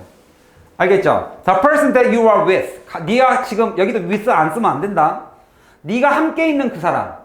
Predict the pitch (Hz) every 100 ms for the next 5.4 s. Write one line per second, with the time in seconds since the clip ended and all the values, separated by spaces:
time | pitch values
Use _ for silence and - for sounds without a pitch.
0 | _ _ _ _ 196 269 277 - 233 220
1 | 202 202 175 143 143 170 - - - 240
2 | 294 294 254 247 247 247 233 226 175 156
3 | - 240 247 247 262 247 - 208 254 262
4 | 254 226 240 196 190 185 185 - 180 185
5 | 190 196 190